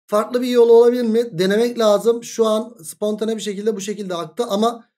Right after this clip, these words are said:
e, şunu unutmayın. Ben bu soruyu, e, tamam biraz zorlandım gibi sanki ama şuradaki noktaların da tam bu köşelere gelmesini de kullanaraktan da yaptım.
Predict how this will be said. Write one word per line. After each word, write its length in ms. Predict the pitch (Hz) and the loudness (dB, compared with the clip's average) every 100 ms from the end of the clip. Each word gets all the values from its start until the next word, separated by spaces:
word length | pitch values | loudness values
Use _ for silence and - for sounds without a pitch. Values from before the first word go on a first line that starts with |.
| _ _ 151 | _ _ -6
e, 220 | 175 175 | -4 -4
şunu 200 | 170 226 | -4 -4
unutmayın. 600 | 240 247 226 240 240 143 | -4 -4 -4 -4 -6 -6
Ben 200 | 165 220 | -4 -4
bu 40 | 220 | -6
soruyu, 560 | 220 214 233 233 160 | -6 -2 0 0 -2
e, 60 | 160 165 165 160 156 151 | -8 -6 -6 -6 -8 -8
tamam 400 | 196 208 202 165 | -4 -2 -4 -2
biraz 300 | 190 220 165 | -2 -2 -4
zorlandım 600 | 156 190 208 214 233 233 | -4 -2 -2 -2 -4 -4
gibi 160 | 208 185 | -4 -6
sanki 340 | 185 180 233 | -8 -6 -4
ama 300 | 240 214 220 - _ _ _ | -2 -4 -4 -16 _ _ _
şuradaki 760 | - - 240 240 254 233 202 190 | -18 -8 -6 -6 -6 -4 -2 -2
noktaların 680 | 214 214 220 220 240 247 | -2 -4 -4 -2 -4 -2
da 220 | 220 190 - | -2 -2 -4
tam 240 | 220 233 | -6 -6
bu 60 | 233 | -8
köşelere 420 | 220 208 214 208 | -8 -4 -2 -2
gelmesini 600 | 185 190 202 196 226 233 | -2 -4 -6 -8 -8 -4
de 140 | 220 | -6
kullanaraktan 800 | 208 185 196 220 233 226 214 196 | -6 -6 -4 -2 -4 -4 -8 -6
da 40 | 180 | -8
yaptım. 420 | 170 - 240 | -8 -8 -8